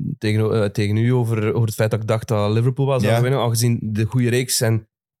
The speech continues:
Speaker 1: de, de, de, ja, de flow die, waar dat ze in
Speaker 2: Ja,
Speaker 1: zitten
Speaker 2: ja.
Speaker 1: bij Arsenal was het gewoon een beetje, beetje meer krabben en hard werken voor, voor,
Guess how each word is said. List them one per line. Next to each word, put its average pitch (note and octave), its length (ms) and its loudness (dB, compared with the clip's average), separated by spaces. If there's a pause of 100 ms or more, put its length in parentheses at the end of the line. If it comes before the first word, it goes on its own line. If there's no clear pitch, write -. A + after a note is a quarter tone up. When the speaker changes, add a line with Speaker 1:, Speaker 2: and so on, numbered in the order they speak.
(200)
Speaker 1:
de, G#2 340 -2
de, G#2 160 -2
de, G2+ 120 -4
ja, G#2+ 240 2
de A#2 200 -2
flow C3+ 320 0
die, D3 140 0
waar B2+ 140 0
dat C3 120 0
ze D3+ 60 -2
in F#3+ 60 2
Speaker 2:
Ja, D3+ 60 0
Speaker 1:
zitten F#2+ 180 0
Speaker 2:
ja. A#2+ 60 0
Speaker 1:
bij A2+ 100 2
Arsenal C#3+ 300 0
was D3+ 100 2
het B2+ 120 0
gewoon A#2+ 540 0
een F2+ 260 -4
beetje, A#2 260 0
beetje A#2 200 0
meer A2+ 280 0
krabben C3+ 340 0
en B2+ 160 4
hard A#2 260 0
werken C#3+ 360 0
voor, B2+ 220 2
voor, A2+ 200 0